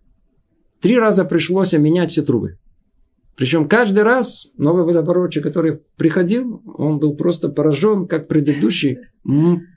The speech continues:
мог такое сделать. <laughs> Сапожник, ничего не умеет. Не знаю, не знаю.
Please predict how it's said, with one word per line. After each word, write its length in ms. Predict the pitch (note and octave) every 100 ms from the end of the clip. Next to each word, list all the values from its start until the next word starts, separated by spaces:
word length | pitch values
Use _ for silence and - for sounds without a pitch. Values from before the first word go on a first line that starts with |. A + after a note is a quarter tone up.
| -
мог 480 | E3 G3+ D4+ D#4 -
такое 380 | F#3 - G#3+ F3+
сделать. 560 | D3 A#2+ G2+ F#2+ - - C#4 C4 B3+ - - C4+ C4+ - - _ _ _ _ _ _
<laughs> 400 | G#2 F#2+ - A#2
Сапожник, 640 | - F#3 G3+ - - A2 -
ничего 240 | C#3+ G3+
не 120 | A3+
умеет. 340 | - - - - _ _ _ - _ _
Не 120 | B2+
знаю, 360 | D3 F#3+ F#3+ C3+
не 140 | - D3+
знаю. 280 | C3+ D3